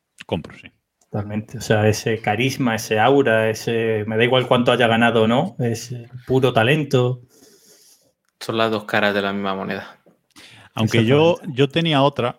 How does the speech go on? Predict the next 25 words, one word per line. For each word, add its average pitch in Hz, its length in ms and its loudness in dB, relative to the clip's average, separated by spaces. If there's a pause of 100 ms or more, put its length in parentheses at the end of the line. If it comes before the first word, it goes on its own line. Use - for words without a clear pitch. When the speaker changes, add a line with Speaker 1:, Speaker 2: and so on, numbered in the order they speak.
(120)
Speaker 1:
con, 101 880 -6 (560)
con 104 160 4
Senna. 131 360 -2 (400)
También 131 340 0
un 180 140 2
aspecto 139 460 0
concreto, 90 560 -4
¿eh? 101 100 -2
No 104 140 -4
creo, 127 280 -2
y 131 80 0
no 120 100 0
quiero, 131 340 2
como 107 400 0
lo 107 80 -2
decía 104 240 -2
antes 120 180 -4
de 117 80 0
Alonso 107 300 2
y, 104 100 6
y, 90 520 -2
y 87 40 -10
Cristiano 95 280 -2
Ronaldo, 85 240 -6
pero 90 220 -2